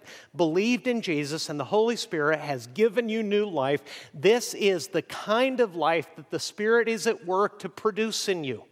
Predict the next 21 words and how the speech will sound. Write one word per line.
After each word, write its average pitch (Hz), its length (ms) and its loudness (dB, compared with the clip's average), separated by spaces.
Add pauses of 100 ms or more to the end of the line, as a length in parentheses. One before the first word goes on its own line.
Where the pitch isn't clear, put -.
(800)
Love, 196 680 4
joy, 185 500 2
peace, 196 480 -8
patience, 190 580 -2
kindness, 185 560 -2
goodness, 175 480 -2
faithfulness, 185 640 -2
gentleness, 180 600 -2
and 170 140 -8
self-control. 180 840 0 (340)
What 180 240 2
does 202 180 0
God 185 300 2
want 170 320 0
to 180 80 -8
produce 214 500 0
in 196 140 0
you? 160 220 2 (280)
All 220 320 4
of 185 120 2
it. - 240 -12